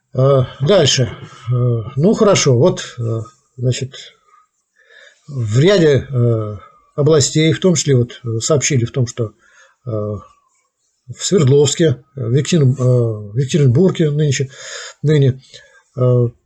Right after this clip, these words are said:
практика существует такая, что тысячи, тысячи, если не ошибаюсь,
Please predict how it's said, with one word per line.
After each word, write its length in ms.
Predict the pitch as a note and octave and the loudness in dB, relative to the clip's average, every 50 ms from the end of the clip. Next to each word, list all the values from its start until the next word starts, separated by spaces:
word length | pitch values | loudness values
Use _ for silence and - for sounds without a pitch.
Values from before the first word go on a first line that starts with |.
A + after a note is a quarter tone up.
| _ | _
практика 420 | - F3 G#3 G3 - - - - E3 | 0 0 2 2 0 -2 -2 -2 -2
существует 400 | - - - - F3 E3+ D#3+ - | -2 -2 0 0 2 2 2 2
такая, 320 | E3 D3 - D#3 D3 C#3+ | 0 0 2 2 2 2
что 720 | B2+ - - C#3+ C3+ C3 B2+ B2 A#2+ A#2 A2+ A2 A#2 B2+ B2+ - - - - _ _ _ _ _ _ _ _ _ _ _ _ _ _ _ _ _ _ _ _ _ _ _ _ | 0 0 0 2 2 4 4 4 2 0 0 -2 -6 -8 -10 -12 -18 -20 -20 _ _ _ _ _ _ _ _ _ _ _ _ _ _ _ _ _ _ _ _ _ _ _ _
тысячи, 500 | - G3+ A#3 G#3+ - - C3 - - B2+ | 0 2 2 2 2 0 -2 -2 -2 -2
тысячи, 460 | - - G3 G#3+ G#3 - C3+ - - | 0 0 0 2 2 0 -2 -2 0
если 180 | D3 C3 - D3 | -2 0 0 2
не 60 | C#3 | 0
ошибаюсь, 500 | C3+ - D#3+ C3+ D3 C#3 B2 A2+ - - | 0 0 0 2 2 2 2 0 -2 -6